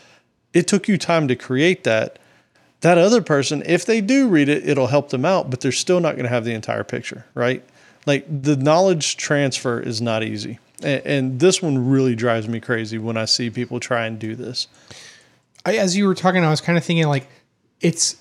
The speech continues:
Speaker 2: <clears throat> oftentimes software developers are treated like, um,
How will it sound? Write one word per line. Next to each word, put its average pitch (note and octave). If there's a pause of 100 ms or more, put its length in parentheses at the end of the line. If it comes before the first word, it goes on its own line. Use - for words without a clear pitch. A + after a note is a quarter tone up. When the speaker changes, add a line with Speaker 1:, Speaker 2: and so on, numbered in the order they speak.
(140)
Speaker 2:
<clears throat> -
oftentimes F3+
software F3
developers D3 (480)
are C#3
treated D#3 (220)
like, C#3+ (580)
um, B2+